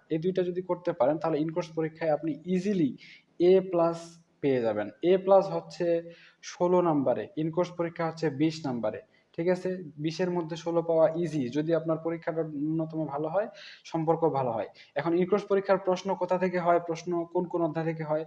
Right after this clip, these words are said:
সাধারণত প্রত্যেকটা কলেজে এক অধ্যায় এবং দুই অধ্যায়, প্রত্যেকটা বইয়ের এক অধ্যায় ও দুই অধ্যায়, অথবা ম্যাথ বইয়ের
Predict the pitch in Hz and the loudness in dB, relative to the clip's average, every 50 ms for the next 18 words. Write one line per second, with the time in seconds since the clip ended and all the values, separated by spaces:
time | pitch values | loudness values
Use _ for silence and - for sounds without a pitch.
0 | - - - - - - - - 165 156 170 180 190 202 202 202 202 - 202 196 | -8 -14 -18 -18 -18 -12 -6 -2 0 0 2 2 2 2 0 -2 -2 0 2 2
1 | 190 190 190 190 - 180 175 180 - 196 190 - - 185 180 - 175 165 165 160 | 2 2 0 0 -2 -2 -2 -2 -4 -6 -4 0 0 0 2 2 2 4 4 2
2 | 156 180 180 - - 160 165 165 160 165 165 160 156 160 160 160 160 156 151 143 | 2 0 0 2 2 2 2 4 2 0 -2 0 0 0 0 2 0 0 -2 -2
3 | 135 151 165 160 156 143 127 - 123 101 107 - - 165 170 _ - 196 185 - | -2 0 2 2 2 0 0 -4 -6 -8 -8 -6 -6 -6 -4 _ -2 -4 -2 2
4 | - 160 143 131 139 147 147 131 117 104 - - - - - - - _ _ - | 2 2 2 4 4 4 4 4 4 0 -4 -16 -20 -20 -20 -20 -20 _ _ 4
5 | 160 175 175 180 180 180 185 190 180 165 156 170 160 156 135 131 139 123 127 143 | 4 6 6 4 4 4 2 2 2 2 2 2 2 2 2 0 -2 -2 -2 -2
6 | - 180 180 190 180 151 143 143 151 175 185 - - - 165 160 165 165 147 156 | 0 4 4 4 4 4 2 2 4 4 4 2 -2 -8 -4 0 2 4 4 4
7 | 180 | 4